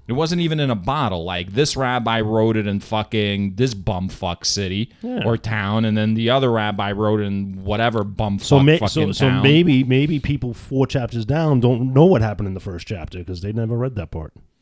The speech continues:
Speaker 2: They weren't part of that.
Speaker 1: I don't
Speaker 2: It
Speaker 1: know.
Speaker 2: wasn't until, like,
Speaker 1: The way it, the Bible is edited, again,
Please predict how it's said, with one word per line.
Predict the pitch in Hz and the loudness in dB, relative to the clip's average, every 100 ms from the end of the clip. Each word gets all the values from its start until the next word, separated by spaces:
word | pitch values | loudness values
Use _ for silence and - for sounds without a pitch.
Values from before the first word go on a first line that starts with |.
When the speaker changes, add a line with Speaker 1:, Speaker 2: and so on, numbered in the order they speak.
| - | -6
Speaker 2:
They | 107 | 0
weren't | 110 101 | 0 0
part | 110 104 | -2 -2
of | 82 | -6
that. | 67 - _ _ - | -14 -20 _ _ -6
Speaker 1:
I | 107 | -4
don't | 104 123 | 2 6
Speaker 2:
It | |
Speaker 1:
know. | 127 | 8
Speaker 2:
wasn't | 143 143 | 6 6
until, | 151 135 | 4 4
like, | 127 117 - _ _ - | 2 -2 -8 _ _ -6
Speaker 1:
The | 123 135 | 2 4
way | 160 202 | 4 4
it, | 196 165 | 2 0
the | 147 | 0
Bible | 139 143 143 139 | 0 0 2 2
is | 120 117 | 2 2
edited, | 120 127 135 127 - _ _ _ - | 0 2 2 0 -8 _ _ _ -4
again, | 107 101 80 | -2 -2 -4